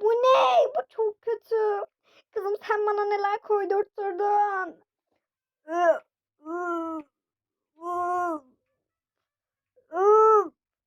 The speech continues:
Annem kusuyor sanırsam. Ay, çok mu kötü koydum?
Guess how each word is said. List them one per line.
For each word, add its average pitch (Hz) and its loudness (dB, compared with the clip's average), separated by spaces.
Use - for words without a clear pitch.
Annem 269 -6
kusuyor - -18
sanırsam. 359 -12
Ay, 294 -10
çok - -20
mu 349 -16
kötü 349 -12
koydum? 330 -12